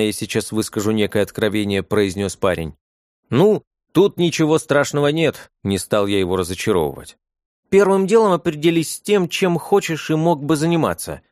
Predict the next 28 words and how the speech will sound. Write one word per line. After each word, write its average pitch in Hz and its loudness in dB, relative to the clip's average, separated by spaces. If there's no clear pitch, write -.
Оформи 185 2
юридическое 127 0
имя 165 -2
и 117 0
приобрети, 123 0
я 113 2
задумался, 110 0
ну, 165 2
к - -14
примеру, 147 0
какую-нибудь 135 0
небольшую 123 0
кофейню. 80 -4
Денег 185 2
у 156 -4
тебя 156 0
на 165 2
это 156 0
должно 165 0
хватить. - -6
Потом 180 2
найми 127 2
управляющего 139 0
и 127 4
разберись 120 -2
с - -12
персоналом. 92 0
Придумай, 185 0